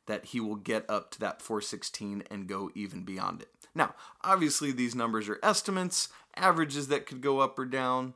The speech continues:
uh, he could have more games. All, all of that's a possibility. But all that to say, Armando Bacot is having the exact same type of season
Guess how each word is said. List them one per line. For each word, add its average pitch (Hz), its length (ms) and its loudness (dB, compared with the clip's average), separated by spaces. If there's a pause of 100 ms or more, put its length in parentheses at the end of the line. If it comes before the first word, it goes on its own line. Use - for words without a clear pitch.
(300)
uh, 95 160 -2
he 101 160 -4
could 110 120 -4
have 101 160 -2
more 160 260 4
games. 147 440 0
All, - 220 8
all 160 240 4
of 120 80 0
that's 104 240 -2
a - 40 -14
possibility. 98 540 -2
But 120 120 2
all 143 140 6
that 120 180 0
to 104 80 -6
say, 98 380 -4 (1000)
Armando 143 400 6
Bacot 117 480 2
is 110 160 -4
having 113 240 0
the 107 80 0
exact 104 400 -2
same 110 180 -4
type 107 240 0
of 101 100 -6
season 101 480 -4